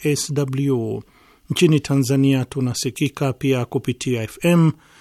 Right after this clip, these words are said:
ni Redio Maarifa katika mikoa ya Tanga, Mwanza, Kigoma, Mtwara na Singida.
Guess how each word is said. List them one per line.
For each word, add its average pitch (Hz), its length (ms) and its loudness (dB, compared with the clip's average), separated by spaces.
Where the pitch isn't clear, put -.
ni 180 100 8
Redio 180 280 8
Maarifa 156 580 2
katika 147 360 -2
mikoa 139 420 0
ya 131 100 -2
Tanga, 139 720 0
Mwanza, 135 760 0
Kigoma, 180 680 2
Mtwara 127 760 0
na 117 340 -2
Singida. 110 680 -4